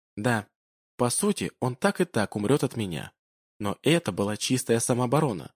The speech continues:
А вот добивать его сейчас, пока он не нападает и вовсе беззащитен, это нечто иное.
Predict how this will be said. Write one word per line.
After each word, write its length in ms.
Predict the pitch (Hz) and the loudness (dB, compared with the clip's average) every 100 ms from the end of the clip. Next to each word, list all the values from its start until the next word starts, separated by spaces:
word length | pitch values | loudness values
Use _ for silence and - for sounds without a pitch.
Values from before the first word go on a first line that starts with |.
| _ _ _ | _ _ _
А 160 | - 113 | -2 2
вот 200 | 117 107 | 2 4
добивать 500 | 113 113 120 165 - | 4 6 6 4 2
его 160 | 98 95 | 0 0
сейчас, 440 | 98 - 80 - - - - | -4 -4 -8 -10 -18 -14 -4
пока 320 | 117 147 143 | 0 2 4
он 100 | 123 | 2
не 120 | 117 | 0
нападает 600 | 110 - 110 135 127 101 - | -2 -2 2 2 2 -2 -4
и 80 | 107 | 0
вовсе 340 | 123 123 104 | 0 0 -2
беззащитен, 680 | 101 90 101 - 180 92 78 _ _ _ _ | 0 -2 0 0 0 -2 -10 _ _ _ _
это 320 | 143 139 131 | 0 2 0
нечто 380 | 113 110 - - | 0 -2 -4 -4
иное. 640 | - 95 90 78 67 57 | -6 -6 -6 -4 -6 -10